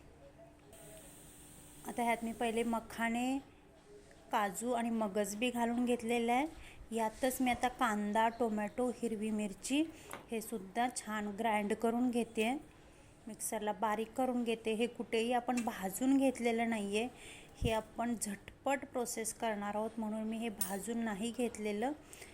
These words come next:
हे बघा, एकदम क्रीमी, स्मूथ अशी आपली पेस्ट तयार झालेली आहे. एकदम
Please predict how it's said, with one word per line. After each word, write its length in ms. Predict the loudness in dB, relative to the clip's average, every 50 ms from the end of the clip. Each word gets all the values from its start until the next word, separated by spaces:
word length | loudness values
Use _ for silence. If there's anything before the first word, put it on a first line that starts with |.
| -8 -6
हे 120 | -4 -4
बघा, 140 | -2 -2 -2
एकदम 480 | -2 -2 -4 -6 -2 0 2 2 4 2 0 -2 -2
क्रीमी, 500 | -2 0 2 2 2 2 2 2 2 2
स्मूथ 560 | 0 0 2 2 2 4 4 4 2 2 2
अशी 220 | 0 0 2 2 2
आपली 260 | 2 2 0 -2 -2
पेस्ट 440 | 0 0 0 0 0 0 -2 -2 -2 0 2
तयार 260 | 4 4 4 2 2
झालेली 480 | 0 0 0 0 0 0 2 2 2
आहे. 100 | 2 2 0 -6 -14 -20 -20 -20 -20 -20 -20 -20 -20 -10 -8
एकदम 320 | -8 -8 -4 -2 -2 -2